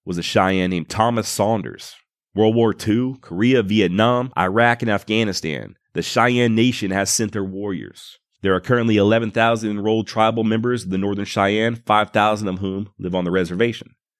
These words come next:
And I couldn't get any, uh, hard numbers on the current population of the Southern Cheyenne, but it looks like, according to their website, that they and the Arapaho are federally recognized as one people down there in Oklahoma. And it looks like they've gotten in on some of that casino action. So,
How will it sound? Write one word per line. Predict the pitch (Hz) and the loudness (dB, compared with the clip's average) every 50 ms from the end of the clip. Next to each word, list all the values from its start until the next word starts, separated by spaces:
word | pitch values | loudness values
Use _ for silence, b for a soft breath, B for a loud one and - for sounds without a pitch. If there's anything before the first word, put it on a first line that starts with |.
| _ _ _ - | _ _ _ 0
And | 101 104 | 0 0
I | 104 | 2
couldn't | - - 165 151 143 | 2 0 -2 0 0
get | 131 143 143 139 | 0 2 2 4
any, | 131 131 127 120 113 104 | 2 2 2 4 4 4
uh, | 98 92 87 76 | 4 4 2 0
hard | - - - 113 120 123 113 | -2 -2 0 2 2 2 2
numbers | 113 120 123 127 120 117 | 0 0 0 0 -2 -2
on | 107 87 | -2 -6
the | 90 | -4
current | - - 117 110 101 | -2 -2 -2 -2 -2
population | - 113 107 107 - 107 110 107 107 - 107 92 | -2 -2 -2 -2 -2 -2 0 0 0 -2 -4 -8
of | 73 | -6
the | 69 | -8
Southern | - - - 107 117 127 123 120 | -6 -2 0 0 0 0 -4 -4
Cheyenne, | - 131 120 120 123 123 127 127 120 | -2 0 0 2 2 2 2 0 0
but | 101 92 82 | 0 0 0
it | 80 | 0
looks | 104 101 - - | -2 -2 0 0
like, | 117 110 110 - | 2 2 0 0
according | 90 - - 110 107 104 95 | -6 -4 0 0 0 0 0
to | 95 | -2
their | 87 85 87 | -4 -4 -2
website, | 87 131 175 190 175 - - 110 104 101 104 107 - _ - | 0 0 0 0 0 -2 -2 -2 0 0 -2 -4 -6 _ -6
that | 90 90 87 - | -4 -4 -2 2
they | 113 120 123 127 120 | 2 4 4 4 4
and | 117 110 | 4 2
the | 110 101 | 2 2
Arapaho | 92 90 104 120 127 123 123 92 95 98 98 95 95 95 95 - - | 2 2 4 4 2 2 0 -2 -4 -2 -2 0 0 -2 -2 -2 0
are | - 95 104 107 107 | 0 2 2 2 2
federally | 101 - - - - 104 104 107 101 101 101 98 92 | 0 -2 -4 -2 0 2 2 2 2 0 0 0 0
recognized | 95 92 92 - 101 92 92 92 90 85 90 | 0 0 0 0 -2 -2 0 0 0 0 -2
as | 78 78 | -6 -6
one | 85 92 95 87 | -6 -4 -4 -4
people | - - 92 90 - 82 85 | -6 -6 -8 -8 -6 -6 -6
down | 85 87 82 85 | -4 -4 -4 -4
there | 82 80 80 | -6 -6 -6
in | 73 | -8
Oklahoma. | 71 - - 71 90 92 69 - - - _ _ _ _ _ _ _ _ _ _ - | -8 -8 -8 -6 -6 -4 -6 -6 -10 -20 _ _ _ _ _ _ _ _ _ _ -4
And | 123 160 190 202 202 202 196 | -2 0 0 0 0 0 0
it | 175 | 2
looks | 156 156 160 147 - | 2 0 0 0 0
like | 151 135 135 | 0 0 2
they've | 135 135 139 135 | 2 0 0 2
gotten | 147 139 135 135 | 2 0 0 0
in | 135 135 131 | 0 0 0
on | 127 123 120 | 0 -2 -2
some | - 135 127 | -2 -2 -2
of | 120 | 0
that | 117 110 - | 0 0 -2
casino | 110 - - - 180 180 160 135 123 110 | -2 -6 -4 -4 -4 -2 -2 0 0 0
action. | 104 98 92 87 - - 76 69 - - _ _ _ | 0 0 0 -2 -6 -10 -16 -18 -18 -20 _ _ _
So, | - 110 101 95 92 95 98 | -4 -2 -2 0 -2 -4 -6